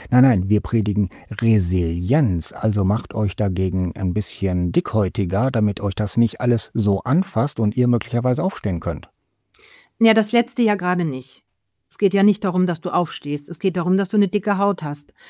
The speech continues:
Speaker 2: Es geht immer darum, Gelassenheit zu simulieren, so eine Teflonschicht, so eine Unverwundbarkeit,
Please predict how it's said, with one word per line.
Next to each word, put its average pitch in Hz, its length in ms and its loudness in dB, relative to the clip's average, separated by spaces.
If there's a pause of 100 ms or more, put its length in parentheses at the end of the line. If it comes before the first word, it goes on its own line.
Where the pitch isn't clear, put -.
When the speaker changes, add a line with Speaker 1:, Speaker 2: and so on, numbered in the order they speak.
(120)
Speaker 2:
Es 185 120 -8
geht 254 300 0
immer 277 220 6
darum, 233 340 4
Gelassenheit 196 960 0 (500)
zu 214 200 -4
simulieren, 202 840 4
so 190 80 -2
eine 196 400 0
Teflonschicht, 220 960 -4
so 202 80 0
eine 208 120 2
Unverwundbarkeit, 190 1200 -2